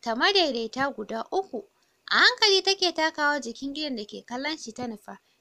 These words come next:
Ta shige ɗan wani lungu da ke tsakanin gidajen guda uku ta laɓe. Dutsen ta ɗaya ta ɗauka sannan ta yi saitin Duna. Ba ƙaramin firgita Ma'u ta yi ba lokacin da ta ga Duna ya buɗe hannun shi, ya cafe dutsen.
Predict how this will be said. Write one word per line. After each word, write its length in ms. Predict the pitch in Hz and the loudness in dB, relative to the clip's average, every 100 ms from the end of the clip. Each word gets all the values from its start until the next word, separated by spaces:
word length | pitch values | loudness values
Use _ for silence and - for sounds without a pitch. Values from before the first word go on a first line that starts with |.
| _ | _
Ta 80 | 262 | -2
shige 340 | - 392 339 | 0 2 0
ɗan 200 | - 233 | 0 -4
wani 200 | 247 247 | -4 -6
lungu 340 | 254 277 269 233 | -6 -6 -6 -8
da 120 | 220 | -8
ke 200 | 214 214 | -10 -12
tsakanin 680 | - - - 240 302 330 330 | -10 -12 -8 -2 -2 0 -2
gidajen 540 | 330 339 233 214 247 214 | -2 0 -2 -2 -8 -10
guda 320 | 180 226 254 | -10 -4 -2
uku 200 | 330 226 | -2 -8
ta 120 | 214 214 | -10 -8
laɓe. 360 | 269 311 247 - | -8 -8 -10 -10
Dutsen 580 | - 370 466 453 403 359 | 0 2 2 4 2 2
ta 140 | 285 - | -4 -2
ɗaya 300 | 269 339 339 | 2 2 2
ta 120 | 349 | 0
ɗauka 540 | 330 359 359 320 302 294 | 0 -2 2 2 2 0
sannan 440 | 240 226 247 262 | -6 -6 -6 -6
ta 80 | 277 | -4
yi 140 | 269 | -6
saitin 680 | 240 277 320 392 381 277 233 | -4 -2 0 0 -2 -6 -6
Duna. 380 | 226 247 233 - _ _ _ _ _ _ _ _ _ _ _ _ | -6 -6 -8 -10 _ _ _ _ _ _ _ _ _ _ _ _
Ba 220 | 214 226 | 4 4
ƙaramin 400 | 226 262 349 453 | 4 2 4 2
firgita 500 | 494 403 370 370 339 | 2 2 2 2 2
Ma'u 300 | 269 220 226 | 2 -2 -4
ta 100 | 269 | -6
yi 100 | 294 | -6
ba 300 | 285 294 294 | -4 0 0
lokacin 480 | 294 302 302 269 269 | 0 -4 -4 -8 -8
da 60 | 208 | -8
ta 120 | 233 | -8
ga 120 | 240 240 | -8 -8
Duna 300 | 262 294 247 | -8 -6 -6
ya 180 | 175 208 | -6 -8
buɗe 360 | 269 320 302 | -10 -8 -4
hannun 380 | 247 214 220 226 | -2 -2 -6 -8
shi, 200 | - 196 _ _ _ | -10 -14 _ _ _
ya 160 | 196 214 | -2 -2
cafe 380 | - 339 311 233 | -2 -2 -2 -4
dutsen. 400 | 233 226 202 | -4 -6 -10